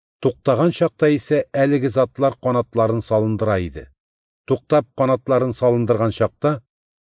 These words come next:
аларның баш очындагы гөмбәз өстеннән тавыш килә иде.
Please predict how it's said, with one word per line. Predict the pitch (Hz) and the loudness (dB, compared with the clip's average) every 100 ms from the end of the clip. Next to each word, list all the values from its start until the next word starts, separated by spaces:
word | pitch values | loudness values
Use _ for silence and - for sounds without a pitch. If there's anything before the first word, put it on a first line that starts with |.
| _ | _
аларның | 131 135 131 135 117 | 2 2 2 -2 0
баш | 151 - | 0 -2
очындагы | - 147 123 131 120 113 | -6 -4 0 0 0 -2
гөмбәз | 120 151 135 | 0 0 -2
өстеннән | 131 - 135 127 123 - | -8 -6 -4 -2 -4 -2
тавыш | 120 117 113 - - | 2 2 2 -4 -8
килә | 101 92 | -4 -4
иде. | 90 78 | -4 -10